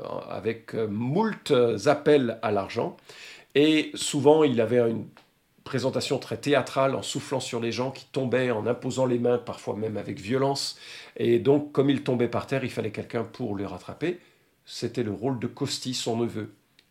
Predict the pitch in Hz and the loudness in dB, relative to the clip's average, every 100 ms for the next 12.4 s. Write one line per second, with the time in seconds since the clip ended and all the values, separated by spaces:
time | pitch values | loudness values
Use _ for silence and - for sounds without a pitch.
0 | - 131 135 - 143 135 - 113 120 117 | 4 4 4 0 0 0 -2 -2 -2 -2
1 | 123 120 107 117 123 117 110 110 123 117 | -2 -2 -2 -2 -2 -2 -4 -6 -4 -4
2 | 110 - _ 107 180 254 - - 190 147 | -6 -14 _ 2 4 2 0 0 2 2
3 | 123 143 196 113 107 - - - 123 120 | 2 4 2 0 -4 -8 -20 -8 -2 4
4 | 120 135 120 110 - - - 113 113 110 | 4 4 2 -2 -8 -4 -4 -4 -4 -4
5 | 110 110 107 107 - - - - - - | -4 -4 -6 -8 -10 -14 -18 -18 -20 -20
6 | - 120 - 123 143 131 120 123 127 170 | -16 -6 0 4 6 4 2 0 2 4
7 | 113 104 113 113 - 139 - - 110 104 | 2 -2 -4 -6 -2 -4 -4 -6 -6 -4
8 | 110 110 107 - 113 - - - 107 117 | -4 -4 -4 -6 -8 -8 -12 -10 -2 -2
9 | - - - 156 127 135 120 107 110 98 | -2 -4 4 6 6 2 2 0 -2 -4
10 | 101 98 - - 92 _ - - - - | -8 -6 -8 -10 -16 _ -20 -18 -18 -18
11 | - - 151 190 233 226 - 208 131 135 | -12 2 6 10 10 8 4 4 4 2
12 | 202 196 - | -2 -4 -6